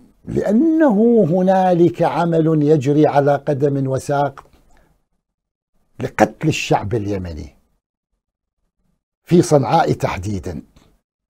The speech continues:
ولاحظتم حتى في قضية الحجاج اليمنيين التي،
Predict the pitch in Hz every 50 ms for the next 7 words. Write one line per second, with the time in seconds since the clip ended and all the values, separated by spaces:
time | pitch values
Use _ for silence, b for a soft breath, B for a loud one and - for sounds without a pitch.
0 | _ _ _ _ _ _ _ _ _ _ _ _ _ _ _ _ _ _ _ _
1 | _ _ _ _ _ _ _ _ _ _ _ _ _ _ _ _ _ _ _ _
2 | _ _ - 170 226 254 - - - - - - - 240 - 208 214 220 - 214
3 | 180 - 190 185 - 180 160 180 175 165 - - 156 - - 147 127 123 160 156
4 | 135 131 143 139 143 139 139 135 135 139 139 135 139 135 139 131 123 117 117 -
5 | - 120 120 -